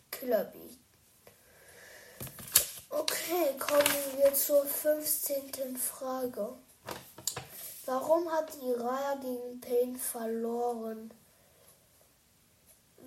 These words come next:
Weil, A, weil, weil er, ähm, weil, weil, weil er sein, ähm, weil, weil er gegen sechs Typen mit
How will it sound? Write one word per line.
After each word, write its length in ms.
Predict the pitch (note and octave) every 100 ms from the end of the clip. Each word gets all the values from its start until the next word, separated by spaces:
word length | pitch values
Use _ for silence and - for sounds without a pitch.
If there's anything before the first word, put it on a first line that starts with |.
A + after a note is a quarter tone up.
| B3+
Weil, 600 | A#3 B3 D4 E4 D#4 - - - -
A, 480 | - F4 C#4 E4+ G4 D#4 C4
weil, 220 | C4+ - - D4+ C#4+
weil 340 | C#4 C4+ D4 D4
er, 520 | C4+ C4 B3+ A#3+ B3
ähm, 360 | A#3+ A#3 G3+ - - - - - - - - - - -
weil, 180 | C4 - - - -
weil, 180 | B3 A#3+ - - D4+
weil 340 | C4+ C#4 D4 C#4+
er 340 | C4+ B3+ C4
sein, 520 | B3+ B3 A#3 A3+ - -
ähm, 460 | - A#3+ A#3 G#3+ - - - _ - _ _
weil, 260 | B3+ B3+ - - - - - - - B3+ D5+ - _ _ -
weil 320 | C#4 C#4 D#4+
er 240 | D#4+ D4 C#4
gegen 440 | C#4 C#4+ C#4 C4+
sechs 520 | B3+ G4+ - - -
Typen 560 | - C#4+ C#4+ C#4 C4+ B3+
mit 220 | A#3+